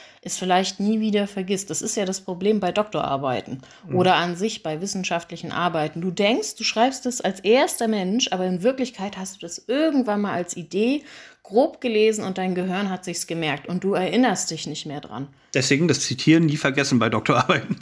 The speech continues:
Speaker 2: <laughs>
Speaker 1: Es ist nicht falsch, sowas wie Citavi oder eine Gegen-, äh,
Speaker 2: <laughs>
Speaker 1: Lesung zu haben, denn genau das passiert. Vielleicht hat, ähm, Terry Pratchett diese Idee bewusst eingebaut, vielleicht ist ihm das aber auch nur irgendwann mal begegnet,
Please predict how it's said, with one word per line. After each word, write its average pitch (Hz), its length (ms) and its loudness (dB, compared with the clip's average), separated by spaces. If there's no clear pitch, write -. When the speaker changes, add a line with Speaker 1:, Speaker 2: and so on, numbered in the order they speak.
Speaker 2:
<laughs> - 180 -12
Speaker 1:
Es 208 200 0
ist 247 200 0
nicht 277 240 2
falsch, 240 640 4
sowas 208 380 0
wie 202 120 -2
Citavi 233 880 0
oder 185 420 4
eine 180 220 0
Gegen-, 247 560 4
äh, 208 520 4
Speaker 2:
<laughs> - 0 -
Speaker 1:
Lesung 233 540 2
zu 208 180 -6
haben, 208 440 0
denn 214 340 2
genau 180 300 0
das 202 260 -2
passiert. 190 480 -4
Vielleicht 196 680 -2
hat, 233 280 -4
ähm, 208 680 -2
Terry 208 280 0
Pratchett 202 420 -2
diese 190 260 -2
Idee 180 380 2
bewusst 165 480 0
eingebaut, 240 520 2
vielleicht 214 420 -6
ist - 100 -10
ihm 208 120 -2
das 208 180 -6
aber 190 240 -4
auch 196 180 -6
nur 262 240 0
irgendwann 214 400 2
mal 190 140 -2
begegnet, 180 680 -2